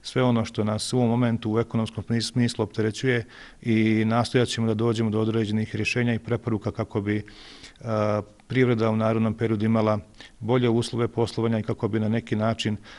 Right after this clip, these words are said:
a, i predstavnici izvršne vlasti, kao i ranijih godina, imali obzira prema onom što se na ekonomskom forumu raspravlja.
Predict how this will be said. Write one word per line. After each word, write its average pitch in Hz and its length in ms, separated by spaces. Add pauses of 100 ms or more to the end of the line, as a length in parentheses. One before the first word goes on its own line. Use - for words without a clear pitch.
(200)
a, 104 360
i 104 300 (200)
predstavnici 107 760 (500)
izvršne 120 440
vlasti, 117 560 (1000)
kao 104 220
i 104 80
ranijih 123 280
godina, 117 380
imali 117 280
obzira 110 320
prema 107 260
onom 107 180
što 104 120
se - 160
na 104 100
ekonomskom 104 400
forumu 101 400
raspravlja. 90 400